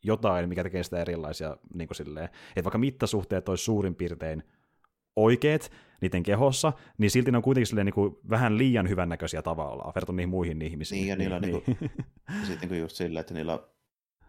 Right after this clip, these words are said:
Speaker 2: niillä on vähän niinku semmoset, niinku, tämmösen just niinku catwalk-mallin niinku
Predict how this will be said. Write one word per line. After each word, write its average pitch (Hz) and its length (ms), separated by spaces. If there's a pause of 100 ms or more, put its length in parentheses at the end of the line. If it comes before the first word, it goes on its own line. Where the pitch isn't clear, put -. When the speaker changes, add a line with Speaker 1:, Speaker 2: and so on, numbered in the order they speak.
(120)
Speaker 2:
niillä 87 120
on 82 60
vähän 95 180
niinku 95 120
semmoset, 92 440 (1400)
niinku, 95 320 (3000)
tämmösen 98 300 (180)
just - 240
niinku 104 340 (100)
catwalk-mallin 87 920
niinku 80 340